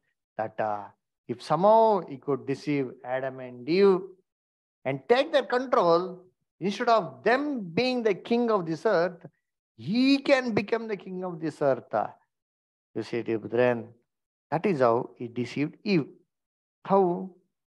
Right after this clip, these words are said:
Like, for example, imagine if you are a manager of the company, you will be in a very good position.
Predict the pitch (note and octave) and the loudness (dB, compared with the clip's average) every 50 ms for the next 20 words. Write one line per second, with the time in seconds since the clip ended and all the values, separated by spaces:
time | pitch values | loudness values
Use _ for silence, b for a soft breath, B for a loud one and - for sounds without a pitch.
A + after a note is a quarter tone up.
0 | _ - - G3+ F#3+ - E3 D#3 F3+ F3 E3 E3 D3+ D3 E3 F3 D3+ D3 D#3+ E3+ | _ -2 0 2 2 2 0 0 -2 -2 -2 -2 -4 -4 -6 -6 -4 -4 -6 -6
1 | E3 b b b b b b - C3+ B2 - D3+ C#3 C3+ B2 B2+ C3+ D3 D3 C3 | -8 b b b b b b -10 -6 0 4 4 4 4 4 4 4 2 4 4
2 | C#3+ C3+ B2 - B2+ - - A#2+ A#2+ A2 B2 C#3 D3+ D3+ - _ _ _ _ _ | 2 2 2 0 -4 -4 -4 -6 -6 -4 -4 -4 -4 -4 -6 _ _ _ _ _
3 | _ _ _ _ - C#3 D3 D3 C3 C#3+ C#3+ C3+ C3 A#2+ A2+ C3 C3+ C#3 C#3 B2 | _ _ _ _ 0 2 2 2 2 0 -2 -2 -4 -6 -6 -6 -6 -6 -6 -8
4 | C#3 C3+ - - C3+ B2 B2 A#2+ - - E3+ E3 E3 | -8 -10 -8 -10 -10 -8 -8 -8 -2 0 0 0 0